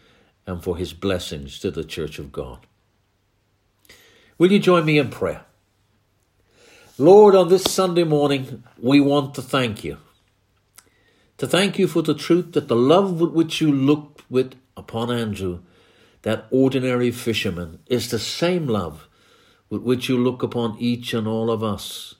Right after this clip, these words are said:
this morning. Together we honor Andrew for the witness of his life and the sacrifice of his martyrdom, and we are pleased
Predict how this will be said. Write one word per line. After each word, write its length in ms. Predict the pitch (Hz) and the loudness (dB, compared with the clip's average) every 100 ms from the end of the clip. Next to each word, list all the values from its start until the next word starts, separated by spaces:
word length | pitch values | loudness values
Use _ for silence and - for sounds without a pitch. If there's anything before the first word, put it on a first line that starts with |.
| _ | _
this 240 | 90 - 101 | -10 -8 -8
morning. 320 | 98 87 - _ _ _ _ _ _ _ _ _ _ _ _ _ - | -8 -8 -12 _ _ _ _ _ _ _ _ _ _ _ _ _ -6
Together 440 | 131 170 190 165 | 2 4 6 6
we 360 | 143 160 160 - - | 6 2 0 -8 -4
honor 360 | 156 147 117 107 | 0 0 -2 -4
Andrew 480 | 101 95 82 80 76 _ _ _ | -6 -8 -10 -14 -14 _ _ _
for 160 | - | -6
the 100 | 101 | -2
witness 460 | 104 123 123 117 - | 0 0 0 -6 -2
of 120 | 98 | -2
his 220 | 98 90 | -2 -4
life 400 | 101 101 120 120 | -4 -4 -6 -10
and 140 | 87 80 | -12 -10
the 60 | |
sacrifice 760 | 82 - 98 - 92 98 92 - | -8 -6 -8 -8 -8 -6 -8 -8
of 80 | 80 | -10
his 160 | 82 | -10
martyrdom, 640 | 82 95 98 92 92 85 82 _ _ _ _ _ _ _ _ _ _ _ _ _ - | -8 -8 -8 -8 -10 -12 -16 _ _ _ _ _ _ _ _ _ _ _ _ _ -8
and 140 | 120 | -2
we 140 | 131 | 0
are 80 | 131 | 0
pleased 720 | 131 - 120 104 85 - - | -2 -2 0 0 -2 -10 -18